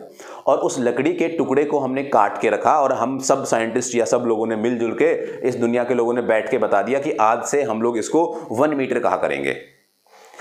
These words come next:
और इसको अगर वन मीटर कहा करेंगे तो क्या किया गया? उस वन मीटर के उस टुकड़े को रख दिया गया कहीं उ-, उठा के अलमीरा में, और उसे माप के सब लोगों को वो वन मीटर का टुकड़ा बांट दिया गया।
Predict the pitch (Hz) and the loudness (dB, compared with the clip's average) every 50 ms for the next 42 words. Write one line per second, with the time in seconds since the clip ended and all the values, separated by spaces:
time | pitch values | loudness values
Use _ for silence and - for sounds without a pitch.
0 | - - - - - 123 - - 156 147 - - 196 180 190 156 135 143 160 165 | -16 -16 -4 2 2 2 4 4 0 0 2 2 2 2 2 2 2 0 0 0
1 | 170 165 185 160 156 151 156 156 165 165 165 170 180 175 - 175 160 160 165 165 | -2 -2 0 2 2 2 2 2 0 -2 -2 -2 -2 -2 0 0 0 0 0 -2
2 | 156 156 151 131 - - - - - 123 123 - - - 139 147 151 160 160 156 | 0 0 0 0 -2 -4 -6 -2 -2 -2 0 0 2 2 2 2 2 0 0 0
3 | 165 - 190 156 - 175 165 - 180 156 151 143 139 143 143 165 160 143 113 117 | 2 2 2 2 2 0 0 0 0 0 2 2 0 2 2 2 2 2 2 0
4 | - 120 123 127 147 151 147 156 156 160 156 151 160 165 131 147 139 - 120 131 | 0 -2 0 2 2 2 2 2 0 0 0 -2 -2 -2 -2 -4 -4 -2 -2 -2
5 | 120 - 139 143 170 156 143 143 151 151 165 175 190 196 156 120 117 - - 131 | 0 2 0 2 2 0 0 0 0 0 0 0 0 0 -2 -2 -4 -2 0 0
6 | 139 139 - - - - 165 135 123 127 127 131 - - 190 185 160 - - - | 2 2 2 2 2 2 2 2 4 4 4 2 2 2 2 2 2 0 -2 -6
7 | - - - 170 156 143 131 123 120 120 143 139 131 147 160 156 135 123 120 120 | -2 0 2 2 2 2 0 0 0 0 0 2 2 2 2 2 0 0 0 0
8 | 120 117 120 101 - 110 - 101 113 127 135 117 98 90 85 - 82 85 82 80 | -2 -2 0 0 0 2 2 2 2 2 2 4 2 2 0 0 -2 -2 0 0
9 | 78 76 | 0 -2